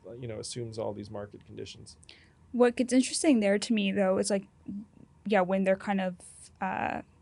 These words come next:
Speaker 2: making more tweaks with the algorithm in regards to, yeah, may-, may-, maybe not perfectly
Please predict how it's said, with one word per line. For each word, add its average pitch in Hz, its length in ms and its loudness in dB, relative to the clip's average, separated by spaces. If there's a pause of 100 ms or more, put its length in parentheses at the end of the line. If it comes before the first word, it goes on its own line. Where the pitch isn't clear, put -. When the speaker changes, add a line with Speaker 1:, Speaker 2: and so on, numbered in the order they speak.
(100)
Speaker 2:
making 208 280 0
more 190 140 0
tweaks 202 340 -4
with 196 80 -8
the - 100 -2
algorithm 208 480 0
in 190 80 -2
regards 185 440 -4
to, 202 100 -4
yeah, 196 160 0
may-, 185 280 -4
may-, 190 220 -8
maybe 226 280 2
not 240 220 0
perfectly 220 720 0